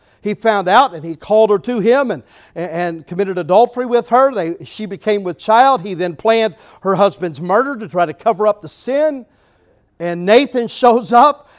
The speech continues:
and says, "Thou art the man." Why? Because David wasn't doing what he was supposed to do.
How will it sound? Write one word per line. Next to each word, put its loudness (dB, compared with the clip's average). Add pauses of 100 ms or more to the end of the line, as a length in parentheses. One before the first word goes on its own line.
and -6
says, -2
"Thou 10
art 8
the 4
man." 2 (1080)
Why? 2
Because -8
David -4
wasn't -4
doing -6
what -6
he -10
was -14
supposed -8
to -14
do. -12